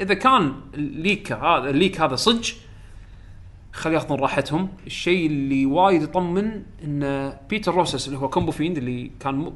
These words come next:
كان م-، يعني البرودوسر مارفل كابكوم انفنت وكان لاعب يعني سابق،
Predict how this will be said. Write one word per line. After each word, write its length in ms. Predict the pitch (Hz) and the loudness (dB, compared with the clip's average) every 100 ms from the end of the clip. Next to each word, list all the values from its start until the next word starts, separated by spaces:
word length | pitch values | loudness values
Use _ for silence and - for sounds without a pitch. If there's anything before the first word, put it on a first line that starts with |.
| - | 0
كان 180 | 165 151 | 2 4
م-، 300 | 139 143 147 92 92 87 | 2 -2 -6 -12 -12 -10
يعني 200 | 120 127 | -8 -6
البرودوسر 600 | 123 143 202 - 135 120 - - - - - 139 | -6 0 2 2 -2 -4 -12 -18 -20 -20 -16 2
مارفل 300 | 175 180 185 | 4 4 2
كابكوم 260 | 185 185 175 | 0 0 -2
انفنت 360 | 170 185 220 - - | 0 -2 -2 -8 -10
وكان 260 | - 165 | 0 6
لاعب 320 | 165 196 131 131 | 10 12 10 6
يعني 160 | 127 | 2
سابق، 420 | 127 135 143 - | 4 4 4 -2